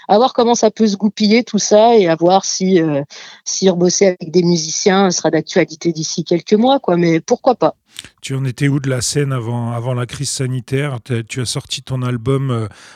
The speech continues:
Speaker 2: Intègre en, en deux mille seize et,
Speaker 1: Ouais.
Speaker 2: et il s'est suivi des concerts, euh ?
Speaker 1: Voilà, bah, du, du coup, on l'a, on,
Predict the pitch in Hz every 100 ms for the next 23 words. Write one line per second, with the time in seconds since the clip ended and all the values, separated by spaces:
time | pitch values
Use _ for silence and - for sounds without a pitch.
0 | _ - 147 - 156 139 131 131 143 160
1 | 135 123 131 147 156 135 - 175 202 220
2 | 202 _ 151 139 139 135 147 151 175 170
3 | 185 127 127 127 127 123 120 123 120 110
4 | 135 - 131 123 127 123 135 127 156 175
5 | 220 180 139 131 127 127 _ _ _ _
6 | 170 175 190 175 170 175 165 160 175 175
7 | 180 226 226 202 185 180